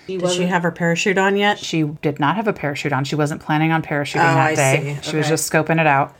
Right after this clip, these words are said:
Speaker 1: Oh, fuck.
Speaker 2: And she didn't even have a seatbelt on
Speaker 1: Ugh.
Speaker 2: because she was leaning over the cockpit trying to look at the land and see.
Speaker 1: Okay.
Speaker 2: So she fell out of the plane when they were about five hundred feet in the air and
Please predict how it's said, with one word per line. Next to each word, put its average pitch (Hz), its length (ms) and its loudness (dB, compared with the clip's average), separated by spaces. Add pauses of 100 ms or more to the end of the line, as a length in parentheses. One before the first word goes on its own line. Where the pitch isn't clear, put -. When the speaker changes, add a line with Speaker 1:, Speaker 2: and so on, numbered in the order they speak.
(140)
Speaker 1:
Oh, - 40 -10
fuck. - 440 -12
Speaker 2:
And 151 100 -2
she 143 140 -4
didn't 160 220 2
even 156 160 0
have 147 140 -4
a 139 40 -6
seatbelt - 380 -10
on - 160 -14
Speaker 1:
Ugh. 180 200 -2
Speaker 2:
because 165 400 0
she - 160 -2
was 151 220 2
leaning 160 420 2
over 147 220 0
the 147 120 -2
cockpit 143 440 -4
trying 143 280 0
to 151 60 -4
look 147 360 0
at 143 100 -6
the 147 220 -4
land 147 480 2
and 139 180 0
see. 139 460 -2 (160)
Speaker 1:
Okay. 160 500 -6
Speaker 2:
So 147 800 0 (140)
she - 220 -6
fell 160 200 2
out 156 260 2
of 160 140 0
the 170 80 0
plane 143 460 -2
when 151 140 -2
they 147 120 0
were 143 120 2
about 139 240 0
five 143 180 2
hundred 147 240 -2
feet 147 160 -4
in 156 80 -2
the 147 80 -2
air 131 180 -4 (140)
and 131 420 -4